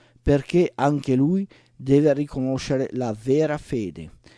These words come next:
Piegheranno le società civili al loro delirio di onnipotenza, ne distruggeranno le difese, distruggeranno le biblioteche, distruggeranno le scuole e la cultura, macelleranno filosofi e l'arte.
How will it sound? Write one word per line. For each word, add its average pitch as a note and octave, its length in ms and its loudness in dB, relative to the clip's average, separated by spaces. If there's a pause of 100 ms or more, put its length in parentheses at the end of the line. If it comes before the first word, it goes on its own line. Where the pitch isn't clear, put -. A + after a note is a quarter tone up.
(400)
Piegheranno F3+ 600 4
le F#3 100 4
società F3 400 -2
civili F#3 400 0
al E3+ 140 6
loro F3 240 4
delirio D3+ 520 2
di C#3+ 120 -2
onnipotenza, A2 840 -6 (300)
ne D#3+ 180 2
distruggeranno F#3 800 2
le F#3 140 4
difese, C3 640 -2 (320)
distruggeranno F#3 800 4
le F#3+ 160 8
biblioteche, F3+ 720 4
distruggeranno F3+ 720 2
le F#3+ 120 6
scuole G#3 420 6
e - 20 6
la G3 120 6
cultura, E3 560 2
macelleranno E3 680 2
filosofi F3+ 640 4
e F3 60 2
l'arte. A#2 560 -2